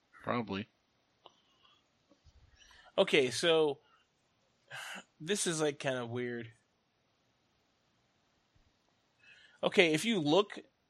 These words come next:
Speaker 2: so this is not, like, the Army, though. This is the Army, but this is, like, some, this is, like, the website of a base. And they're calling
Speaker 1: Yeah.
Speaker 2: themselves A R North, the Fifth Army, because maybe that's where the Fifth Army is based out of.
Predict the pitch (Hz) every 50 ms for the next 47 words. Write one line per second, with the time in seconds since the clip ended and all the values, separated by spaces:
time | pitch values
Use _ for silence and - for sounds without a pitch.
0 | _ _ _ - - - 180 175 160 151 185 208 - 233 185 165 156 160 175 180
1 | 170 147 - - 143 139 135 120 123 120 123 120 123 143 170 185 165 117 113 104
2 | 101 90 73 67 - _ - - - - _ - 190 202 - 277 233 208 208 160
3 | - 143 151 165 185 214 233 240 254 262 - - - - _ _ - 175 151 214
4 | 208 - 233 202 160 180 185 180 165 147 - - - 190 185 185 175 170 160 151
5 | 143 131 - _ _ _ _ _ _ _ _ _ _ _ _ 180 196 - 247 240
6 | 214 220 185 - 175 147 135 156 165 160 - 180 156 143 127 123 113 113 131 135
7 | 117 - - - - - - - _ _ _ _ _ _ _ _ _ _ _ _
8 | _ _ _ _ _ _ - - - _ _ _ - 135 156 165 165 - - 170
9 | 165 165 165 160 156 143 135 127 117 104 - 143 127 - - 143 160 165 165 160
10 | 156 151 151 151 156 147 - - 135 123 - 165 160 120 151 156 151 143 131 123
11 | 120 113 110 - - - - - _ - 143 - 170 160 143 123 143 147 151 147
12 | 147 139 147 151 143 - 165 156 143 117 - 165 156 - 147 160 151 147 139 131
13 | 113 113 113 135 147 139 - - 113 110 - 92 82 80 - -